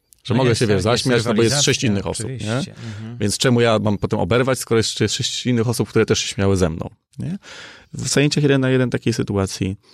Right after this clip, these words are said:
Speaker 1: mm, nie ma. Tak więc, e, tak to z grubsza wygląda, już nie, nie, nie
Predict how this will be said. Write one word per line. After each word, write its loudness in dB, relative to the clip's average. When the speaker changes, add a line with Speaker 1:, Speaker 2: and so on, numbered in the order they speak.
Speaker 1:
mm, -4
nie -2
ma. -8
Tak 0
więc, -2
e, 2
tak -2
to 2
z 0
grubsza 0
wygląda, 2
już -2
nie, 0
nie, -2
nie 0